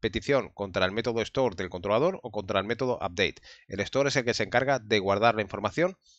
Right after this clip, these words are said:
de crear, y el update es el que se encarga de actualizar un recurso, ¿vale?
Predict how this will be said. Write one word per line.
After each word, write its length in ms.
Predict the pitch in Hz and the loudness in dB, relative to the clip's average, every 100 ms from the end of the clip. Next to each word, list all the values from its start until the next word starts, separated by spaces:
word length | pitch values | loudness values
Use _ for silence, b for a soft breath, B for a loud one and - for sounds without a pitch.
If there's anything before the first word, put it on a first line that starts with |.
| b _ | b _
de 160 | - | -4
crear, 400 | 95 95 147 202 _ | 2 6 6 4 _
y 220 | 113 104 | -4 2
el 260 | 101 95 90 - | 2 2 -6 -4
update 400 | 107 110 131 127 | 0 2 4 0
es 100 | 110 | -2
el 60 | |
que 0 | |
se 100 | 98 | -6
encarga 340 | 101 113 120 120 | 0 2 4 4
de 200 | 120 131 | 4 4
actualizar 460 | - 98 95 117 | 2 -2 2 2
un 100 | 107 | 0
recurso, 440 | 92 - - - - _ | -6 -8 -12 -14 -18 _
¿vale? 200 | 120 202 | 4 4